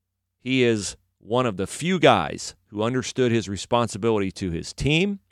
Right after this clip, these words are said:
his teammates, his organization, and his city. And I cannot say enough great things about Nick Foligno,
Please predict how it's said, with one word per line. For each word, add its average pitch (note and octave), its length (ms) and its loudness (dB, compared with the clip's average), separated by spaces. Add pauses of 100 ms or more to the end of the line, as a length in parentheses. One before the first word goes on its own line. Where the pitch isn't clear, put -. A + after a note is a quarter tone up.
(440)
his G2+ 200 -10
teammates, A#2 800 -2 (380)
his G2+ 140 -10
organization, A2+ 840 -2 (160)
and F#2+ 140 -6
his F2 140 -8
city. - 420 -10 (680)
And F#2 180 -6
I G#2+ 80 0
cannot A2+ 340 -2
say A2+ 220 0
enough G#2+ 380 -2
great A2 360 -2
things D#2 520 -10
about F2 220 -8
Nick G2 200 -6
Foligno, D#2+ 520 -8